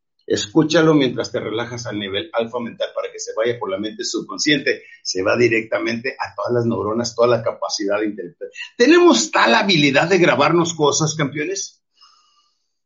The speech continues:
que pudiéramos memorizarnos la enciclopedia más grande del mundo, palabra por palabra, y todavía nos queda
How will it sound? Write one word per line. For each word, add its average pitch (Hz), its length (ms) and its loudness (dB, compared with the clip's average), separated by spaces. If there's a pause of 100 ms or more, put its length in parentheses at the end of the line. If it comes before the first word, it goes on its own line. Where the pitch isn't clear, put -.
(300)
que 185 100 4
pudiéramos 190 640 4
memorizarnos 165 800 0
la 190 120 2
enciclopedia 180 880 -2
más 220 180 -2
grande 214 300 0
del 180 180 2
mundo, 208 500 2
palabra 156 800 -8 (220)
por 165 340 -2
palabra, 160 680 -6
y 123 240 -10
todavía 147 600 -2
nos - 280 -10
queda 135 460 -6